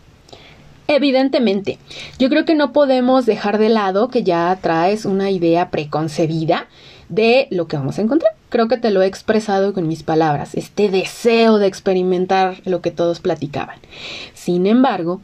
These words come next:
yo tenía muy claro que aunque todas las facultades pertenezcan a la unam, bueno, podemos decir que son escuelas separadas y que como escuela separada, pues iba a tener su propio ambiente.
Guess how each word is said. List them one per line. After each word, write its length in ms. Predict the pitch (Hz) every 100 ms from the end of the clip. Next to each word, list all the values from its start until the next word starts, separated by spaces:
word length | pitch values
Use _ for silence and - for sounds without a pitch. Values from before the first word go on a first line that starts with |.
| -
yo 140 | 190 185
tenía 320 | 185 180 175
muy 760 | 185 208 240 262 277 277 262
claro 500 | 247 233 226 202 180 226 - - - - _
que 160 | 233 214
aunque 440 | 196 196 190 202
todas 580 | - - 262 262 269 262
las 160 | 247
facultades 800 | 247 226 202 185 196 185 - - - -
pertenezcan 640 | 190 160 156 151 - 196
a 60 | 214
la 100 | 233
unam, 340 | 320 277 269 - - - - - -
bueno, 360 | 285 339 190 -
podemos 340 | 170 170 190
decir 360 | 226 214 196 190
que 120 | 247
son 480 | 233 202 196 220 226 - - - - - -
escuelas 560 | - - - 202 -
separadas 640 | 220 226 262 571 - - - _
y 160 | 277 226
que 160 | 220
como 220 | - 190 175
escuela 380 | - 175 165
separada, 680 | 190 254 311 330 247 214 247 - _ _ _ -
pues 180 | 302 294
iba 140 | 226 202
a 40 |
tener 240 | 202 156
su 120 | 151 151
propio 280 | 143 -
ambiente. 380 | - 294 277 -